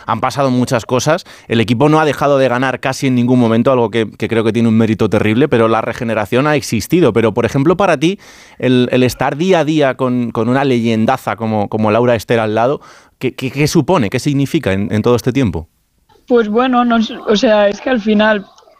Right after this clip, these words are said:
Speaker 2: A ver, yo ahora lo he, lo he normalizado un poco, ¿no? Pero hace dos años o, o tres, creo que estaba entrenando con ella. Ella se iba, pues, a jugar lo-, el juego, los Juegos de Tokio.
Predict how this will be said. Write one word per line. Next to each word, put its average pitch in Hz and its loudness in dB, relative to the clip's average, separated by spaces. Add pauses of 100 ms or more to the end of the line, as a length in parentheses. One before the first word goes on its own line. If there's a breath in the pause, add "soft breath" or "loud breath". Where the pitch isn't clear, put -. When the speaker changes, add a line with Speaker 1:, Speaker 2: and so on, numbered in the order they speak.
Speaker 2:
A 208 2
ver, 233 2
yo 214 2
ahora 214 2
lo 269 0
he, 202 0
lo 202 2
he 202 2
normalizado 202 2
un 165 -4
poco, 196 0
¿no? 208 0
Pero 180 2
hace 196 0
dos 190 0
años 196 0
o, 180 4
o 190 0
tres, 196 -2
creo 202 2
que 233 -4
estaba 180 -2
entrenando 185 -2
con 175 -2
ella. 175 2
Ella 180 0
se 185 -4
iba, 180 2
pues, 175 -4
a 180 0
jugar 185 0
lo-, 185 2
el 185 -2
juego, 196 0
los 175 -6
Juegos 190 0
de 190 -2
Tokio. 240 -2